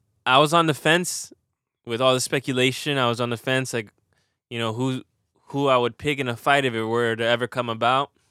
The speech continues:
And, um, now that it's here, um, I saw a picture, and maybe it was the angling, but Triple G hovered over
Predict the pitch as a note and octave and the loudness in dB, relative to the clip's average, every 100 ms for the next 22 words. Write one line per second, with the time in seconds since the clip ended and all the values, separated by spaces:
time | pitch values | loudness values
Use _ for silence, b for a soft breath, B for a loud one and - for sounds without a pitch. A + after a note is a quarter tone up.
0 | _ _ _ _ _ _ _ _ _ B2 | _ _ _ _ _ _ _ _ _ -4
1 | A#2+ B2 A#2+ A#2 A2+ A#2 C3 B2 A#2 - | -2 0 0 0 0 0 0 -2 -6 -8
2 | E3+ G3 D#3 A#2+ A#2 - _ _ _ _ | -4 2 4 2 0 -8 _ _ _ _
3 | _ _ _ _ _ _ _ - B2+ - | _ _ _ _ _ _ _ -6 -4 2
4 | E3 D3 F3 - C3 B2 C#3+ G3+ F3 C#3 | 2 2 -4 -2 -4 -2 -2 0 0 0
5 | A#2 C#3 D#3+ B2 A2+ A2+ A2 A2 - _ | 2 2 0 -4 -6 -4 -2 -2 -6 _
6 | _ _ _ _ _ _ _ _ _ _ | _ _ _ _ _ _ _ _ _ _
7 | _ _ _ - F3+ F#3 D3+ E3 C3+ C3 | _ _ _ -4 -2 -2 -4 -4 -2 2
8 | E3+ C#3+ A#2+ A2+ G#2+ G#2 G#2 | 2 2 0 -2 -2 -4 -6